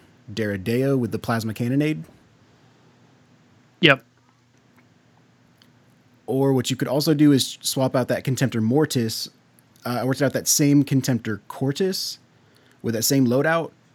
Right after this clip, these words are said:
Speaker 1: is gonna be just a little bit cheaper as well. And then that gives it the ability to overcharge the engine to let it reroll run.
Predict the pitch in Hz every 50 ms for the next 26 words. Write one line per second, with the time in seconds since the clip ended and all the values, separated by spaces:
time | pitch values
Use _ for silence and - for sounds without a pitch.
0 | _ - 135 135 127 120 135 123 117 120 120 117 117 117 113 113 113 110 110 -
1 | - - _ _ _ - _ _ - 120 110 - 117 113 113 110 110 - - -
2 | 123 117 - 113 110 98 101 107 110 123 131 131 135 135 _ _ _ - _ _
3 | - _ _ _ - 120 120 120 123 127 123 120 120 120 117 127 117 123 120 127
4 | 120 113 104 117 120 120 117 117 - - - 113 107 92 120 120 123 - 135 117
5 | 110 104 113 92 113 117 110 117 110 107 - - 117 107 107 107 110 104 101 82
6 | 107 113 107 104 110 104 101 104 107 117 127 131 139 147